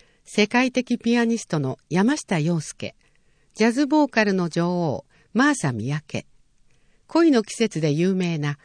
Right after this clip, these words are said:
今陽子、モンローウォークの南義孝など、ビッグなメンバーが出演します。また、昨年、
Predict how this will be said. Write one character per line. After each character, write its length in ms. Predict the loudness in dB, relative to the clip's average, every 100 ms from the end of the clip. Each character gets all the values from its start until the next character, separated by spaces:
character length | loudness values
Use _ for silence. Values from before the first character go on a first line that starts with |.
| _
今 300 | 0 2 2
陽 240 | 0 -2 -6
子、 180 | -18 -18 _ _ _ _ _ _ _
モ 140 | 2 4
ン 140 | 6
ロ 160 | 4 4
ー 40 |
ウ 140 | 2 0
ォ 40 |
ー 20 |
ク 160 | -2 -4
の 220 | -4 -10 _ -20 -2
南 380 | 2 2 2 2
義 200 | 0 -2
孝 260 | -6 -4 -4
な 140 | -4
ど、 200 | -4 -8 -14 -20 -10 0
ビ 180 | 2
ッ 60 | 2
グ 120 | 2
な 140 | 2 4
メ 160 | 2
ン 80 | 0
バ 160 | -2 -2
ー 40 |
が 100 | -4
出 240 | -6 -4 -2
演 140 | -2
し 160 | -6 -6
ま 120 | -8
す。 220 | -10 -20 -20 -20 -20 _ _ _ -20 -4
ま 120 | -2
た、 200 | 0 -2 -4 -20 -4
昨 280 | 0 2 4
年、 340 | 4 4 0